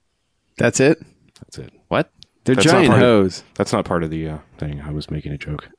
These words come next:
Speaker 1: Oh.
Speaker 2: Oh.
Speaker 1: Oh.
Speaker 2: Yeah.
Speaker 1: Yeah. They, I,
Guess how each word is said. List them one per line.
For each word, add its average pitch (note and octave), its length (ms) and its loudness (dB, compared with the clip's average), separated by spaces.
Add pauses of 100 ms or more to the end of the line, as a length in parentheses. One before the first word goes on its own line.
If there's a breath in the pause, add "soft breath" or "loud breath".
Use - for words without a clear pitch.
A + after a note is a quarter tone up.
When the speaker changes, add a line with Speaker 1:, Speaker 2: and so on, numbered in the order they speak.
(120)
Speaker 1:
Oh. C3 800 -6
Speaker 2:
Oh. B2 640 -2
Speaker 1:
Oh. A2 340 -4 (140)
Speaker 2:
Yeah. D#2+ 300 -14 (220)
Speaker 1:
Yeah. C3 420 2 (1500)
They, C#3 220 2
I, - 100 -4